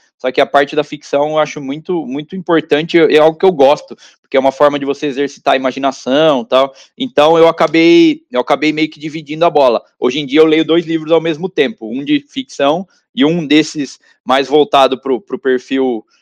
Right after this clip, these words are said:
técnico, empresarial, e esse outro livro que eu leio com esse perfil técnico empresarial, até pelo que o Murilo falou dele dar mais sono, ser uma leitura mais difícil, eu faço uma leitura resumindo, até anotando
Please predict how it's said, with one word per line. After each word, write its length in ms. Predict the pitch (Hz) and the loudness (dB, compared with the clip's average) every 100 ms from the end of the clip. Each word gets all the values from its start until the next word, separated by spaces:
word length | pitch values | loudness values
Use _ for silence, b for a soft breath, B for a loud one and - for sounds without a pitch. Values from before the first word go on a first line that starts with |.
| _ _ | _ _
técnico, 600 | 139 147 - 131 120 120 | 0 0 -2 -12 -12 -12
empresarial, 800 | 117 127 120 123 120 120 151 175 b _ | -10 -8 -4 -2 0 2 2 -2 b _
e 360 | 135 139 143 135 | -4 -2 -2 -2
esse 280 | 147 175 175 | 0 0 2
outro 260 | 202 202 175 | 0 0 -2
livro 280 | 160 143 | -2 -4
que 120 | 147 160 | -6 -2
eu 80 | |
leio 440 | 151 143 135 123 - _ _ _ _ | 0 2 2 -2 -6 _ _ _ _
com 80 | |
esse 140 | 131 - | -12 -10
perfil 320 | 135 127 139 | -10 -10 -8
técnico 420 | 131 123 127 120 | -4 -4 -6 -12
empresarial, 580 | 120 120 117 117 127 143 B B | -12 -6 -2 2 4 2 B B
até 200 | - 143 | -4 -2
pelo 220 | 143 165 | 0 -2
que 80 | 160 | -2
o 40 | |
Murilo 280 | 151 139 135 | -6 -2 -2
falou 260 | 127 127 127 | -2 0 0
dele 200 | 120 113 | -2 -2
dar 100 | 117 | 0
mais 220 | 117 113 | 0 -4
sono, 480 | - 123 139 135 110 | -4 -2 0 -2 -4
ser 80 | 120 | -6
uma 100 | 120 | -4
leitura 300 | 117 131 120 | -4 -4 -4
mais 160 | 117 | -4
difícil, 360 | - 139 156 - b b | -6 -10 -10 -12 b b
eu 80 | 139 | 0
faço 240 | 151 165 | 2 0
uma 100 | 180 | 2
leitura 460 | 175 170 170 180 190 - | 2 2 2 0 0 -2
resumindo, 640 | 165 160 180 170 156 123 - _ | -2 -2 -8 -8 -10 -12 -14 _
até 240 | 123 - | -10 0
anotando 640 | 151 185 185 156 175 185 | 0 0 0 2 2 0